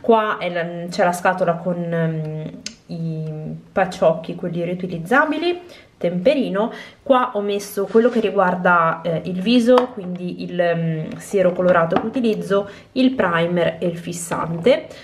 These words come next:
Reparto occhi, quindi qua troviamo sia le matite per quanto riguarda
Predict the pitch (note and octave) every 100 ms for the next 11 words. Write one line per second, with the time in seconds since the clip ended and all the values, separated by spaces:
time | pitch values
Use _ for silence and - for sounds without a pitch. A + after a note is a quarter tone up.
0 | - - C#4+ D#4+ A3+ G#3+ - G3 G#3 A3+
1 | - C#4+ C#4+ C#4 A3 G3 F#3 F#3 F#3 G3
2 | F#3 F3 F3+ F3+ C4+ B3+ G#3 G#3+ G#3+ G#3
3 | G3+ G3 F#3 F3+ F3+ F3+ F#3 F3 - F3+
4 | E3 E3